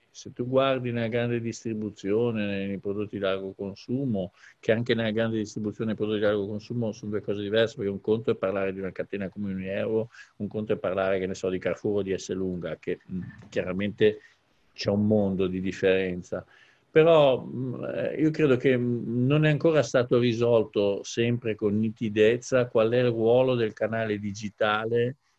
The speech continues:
rispetto agli altri canali. Per cui molto sc-, ancora oggi tu vedi che ci sono molte aziende della distribuzione che tengono il canale del, di, dell'online come un oggetto separato a sé dentro magari la direzione marketing.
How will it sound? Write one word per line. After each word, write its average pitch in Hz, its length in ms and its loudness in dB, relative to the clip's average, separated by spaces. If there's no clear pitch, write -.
rispetto 104 520 -2
agli 90 140 -2
altri 85 280 -10
canali. 76 640 -16
Per 110 160 -4
cui 143 160 0
molto 127 360 0
sc-, - 220 -12
ancora 127 500 2
oggi 104 600 0
tu 123 180 2
vedi 120 520 2
che 107 560 2
ci 110 140 -8
sono 117 260 -2
molte 147 340 0
aziende 107 380 -2
della 104 320 0
distribuzione 104 1200 -4
che 98 140 -6
tengono 104 460 -2
il 92 80 -8
canale 107 480 -2
del, 98 160 -2
di, 98 200 -6
dell'online 113 960 -2
come 117 380 -2
un 110 100 0
oggetto 110 400 0
separato 107 640 -2
a 117 80 2
sé 107 320 2
dentro 104 300 -2
magari 98 360 -2
la 98 100 -2
direzione 95 440 -6
marketing. 87 880 -12